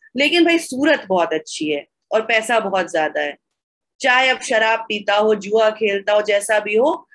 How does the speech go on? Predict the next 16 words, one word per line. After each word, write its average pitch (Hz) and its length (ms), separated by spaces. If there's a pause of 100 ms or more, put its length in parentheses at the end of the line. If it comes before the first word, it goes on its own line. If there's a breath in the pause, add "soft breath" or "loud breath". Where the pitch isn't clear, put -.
(160 soft breath)
लेकिन 285 300
क्योंकि 277 240
सूरत 269 380
बहुत 262 280
अच्छी 254 340
है 262 60
और 262 160
पैसा 233 400
बहुत 233 320
ज्यादा 220 320
है 247 180
और 240 220
status 214 520
बहुत 226 240
अच्छा 226 280
है 240 280